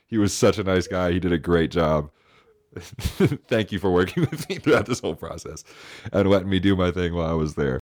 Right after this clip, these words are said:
I got to the point where I was so comfortable doing this that I would wake up, and I would literally wake up, and maybe within ten minutes of me waking up, I was in the gym, in the office where I was doing all my work. So I would just get up and go. One of the things you do when you wake up immediately,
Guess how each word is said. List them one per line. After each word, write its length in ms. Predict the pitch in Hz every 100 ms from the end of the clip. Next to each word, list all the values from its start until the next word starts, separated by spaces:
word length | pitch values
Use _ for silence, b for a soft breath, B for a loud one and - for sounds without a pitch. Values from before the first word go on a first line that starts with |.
| _
I 200 | - 98
got 180 | 98 110
to 60 | 110
the 80 | 98
point 220 | 107 92
where 80 | 90
I 40 |
was 120 | 87
so 140 | - 85
comfortable 380 | - 85 80 78
doing 260 | 85 95
this 140 | 85 80
that 100 | 82
I 40 |
would 120 | 82
wake 240 | 76 78 82
up, 160 | 78
and 80 | 76
I 40 | 80
would 120 | 76
literally 360 | 87 107 85
wake 240 | 71 67 67
up, 160 | 69
and 140 | 69 73
maybe 240 | 73 78
within 380 | 76 78 76 73
ten 260 | - 82 80
minutes 280 | 78 76
of 100 | 71
me 100 | 76
waking 320 | 71 71 76 71
up, 180 | 76
I 80 | 69
was 160 | 71 - -
in 160 | 82 82
the 80 |
gym, 440 | 69 69 73 69 -
in 180 | - 76
the 100 | 71
office 540 | 73 73 - 71 -
where 120 | 64 60
I 40 |
was 140 | 65
doing 200 | 76 73 67
all 100 | 65
my 120 | 65
work. 280 | 65 58 -
So 120 | 69
I 40 |
would 100 | 73
just 200 | 76 -
get 120 | 87
up 200 | 80 73
and 120 | 67 69
go. 360 | 67 73 85 B B B B B _ _ _ _ _ _ _ b
One 180 | 104 151
of 40 |
the 60 | 175
things 300 | 147 139 131
you 80 | 165
do 380 | 104 87 127 -
when 160 | - 87
you 100 | 123
wake 260 | 95 82 85
up 220 | 73 -
immediately, 680 | 80 90 127 87 - 71 90